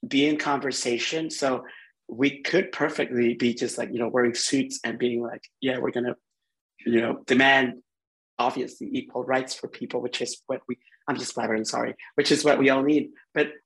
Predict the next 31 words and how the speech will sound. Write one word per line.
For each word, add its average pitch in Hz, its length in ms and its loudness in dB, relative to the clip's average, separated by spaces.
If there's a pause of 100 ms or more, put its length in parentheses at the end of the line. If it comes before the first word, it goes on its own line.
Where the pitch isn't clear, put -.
(720)
I 165 140 4
love 165 300 4
that. 131 180 2
I 147 80 2
don't 165 100 2
know 165 120 0
how 160 120 -4
you 147 140 0
do 143 160 -4
that. 131 120 -2
And 123 120 -4
I 131 40 -6
feel 160 160 -4
like 165 120 -4
I've 151 120 -2
asked 135 260 -8
you 139 40 -6
this 131 180 -6
before, 135 400 -2
so 135 140 -4
I'm 127 80 2
sorry 139 300 0
if - 100 -4
I'm 131 120 -4
being 131 160 -10
repetitive, 127 600 -4
but 123 160 0 (920)
how 156 400 4
do 160 80 4
you 131 560 4
accomplish, 131 1120 -4